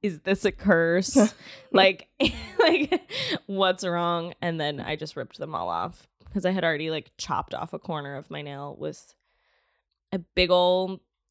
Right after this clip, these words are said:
Speaker 1: chef's knife
Speaker 2: Mm-hmm.
Speaker 1: anyway.
Speaker 2: Mm-hmm. Mm-hmm.
Speaker 1: Um, because my, like, spatial awareness for my fingers didn't extend a half inch past the end of my finger where my nail is.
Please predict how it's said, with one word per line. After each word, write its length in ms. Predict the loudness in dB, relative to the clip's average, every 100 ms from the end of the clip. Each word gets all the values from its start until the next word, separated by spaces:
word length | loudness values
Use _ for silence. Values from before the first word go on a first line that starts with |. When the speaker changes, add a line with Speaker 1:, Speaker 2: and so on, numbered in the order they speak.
| -10
Speaker 1:
chef's 320 | 0 0 0
knife 360 | -4 -4 -8 -6
Speaker 2:
Mm-hmm. 280 | -6 -4 -2
Speaker 1:
anyway. 520 | 0 0 0 -2 -6
Speaker 2:
Mm-hmm. 540 | -10 -12 -16 _ -16 -12 -12
Mm-hmm. 180 | -8
Speaker 1:
Um, 680 | -2 -2 0 -2 -4 -6 -10 _
because 480 | -10 -2 0 0 -2
my, 600 | -4 -2 0 -2 -4 -6 -10 _ _ _ _ _ _ _ _
like, 540 | -2 2 2 -2 -10 -16
spatial 560 | -12 -8 -6 -6 -6 -6
awareness 760 | -4 -6 -6 -8 -8 -8 -10 _
for 180 | -4 -2
my 140 | 0
fingers 580 | -4 -6 -4 -2 -2 -4
didn't 360 | -8 -4 -4 -4
extend 720 | -8 -6 0 0 0 -8 -14 _ _ _ -16
a 40 | -2
half 300 | 2 2 0
inch 300 | -6 -6 0
past 240 | 2 2
the 100 | -2
end 100 | -4
of 40 | -4
my 100 | -8
finger 600 | -4 -4 -4 -6 -8 -12 _ -8
where 140 | -4
my 140 | 0
nail 300 | 2 2 4
is. 420 | 4 2 0 -6